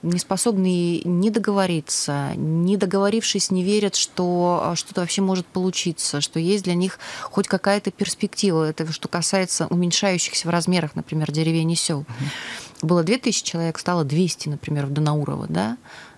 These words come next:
Speaker 1: И вот, и там водопровод, который требует нескольких десятков миллионов. Где ты их
Speaker 2: И
Speaker 1: возьмешь на
Speaker 2: протяженностью,
Speaker 1: такую?
Speaker 2: наверное,
Speaker 1: И
Speaker 2: много
Speaker 1: протяженностью.
Speaker 2: километров.
Speaker 1: Где ты их возьмешь, да,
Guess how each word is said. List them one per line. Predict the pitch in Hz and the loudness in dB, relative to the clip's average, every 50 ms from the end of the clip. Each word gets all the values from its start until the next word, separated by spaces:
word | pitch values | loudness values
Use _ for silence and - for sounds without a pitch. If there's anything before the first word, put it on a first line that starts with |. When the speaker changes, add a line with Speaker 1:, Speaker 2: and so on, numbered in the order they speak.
| - - | -14 -8
Speaker 1:
И | - 117 | -4 -2
вот, | 147 156 160 147 139 - - | 0 2 2 0 0 -4 -10
и | 151 | -6
там | 151 - 175 170 | -2 0 0 2
водопровод, | 165 160 160 - - 185 180 175 170 156 143 - | 2 0 -2 -2 -2 0 0 0 0 -2 -2 -4
который | - 160 - - 156 151 | -6 -6 -4 -2 -2 -2
требует | - 170 165 147 151 156 - | 0 -2 -2 0 -2 -2 0
нескольких | 165 160 165 156 - - 143 - 151 | 0 0 0 0 -2 -6 -10 -8 -6
десятков | 143 151 151 - 165 151 - - 147 - - | -4 -2 -2 0 -2 -2 -4 -6 -8 -4 -2
миллионов. | 160 156 160 160 156 147 143 139 131 | 0 0 0 0 0 -2 -4 -4 -4
Где | - 156 170 165 | -2 -2 -2 -2
ты | - - | -2 -4
их | 139 - | -4 -2
Speaker 2:
И | - | 0
Speaker 1:
возьмешь | 156 156 165 165 | 0 2 2 2
на | 156 | 2
Speaker 2:
протяженностью, | 156 147 147 143 143 139 - - 165 | 2 2 2 2 2 2 0 0 -2
Speaker 1:
такую? | 139 120 123 | 0 0 0
Speaker 2:
наверное, | 117 120 117 120 - | 0 0 0 0 0
Speaker 1:
И | - | 2
Speaker 2:
много | 123 135 - | 4 2 2
Speaker 1:
протяженностью. | 131 123 196 - 202 196 175 160 - - 160 | 4 2 2 4 4 4 4 2 0 0 0
Speaker 2:
километров. | |
Speaker 1:
Где | 156 202 196 | 0 0 0
ты | - 185 | 0 -2
их | - - | -2 0
возьмешь, | 170 175 175 190 190 180 156 147 151 | 0 2 2 4 4 2 2 0 0
да, | 156 170 160 151 151 | 0 0 0 0 0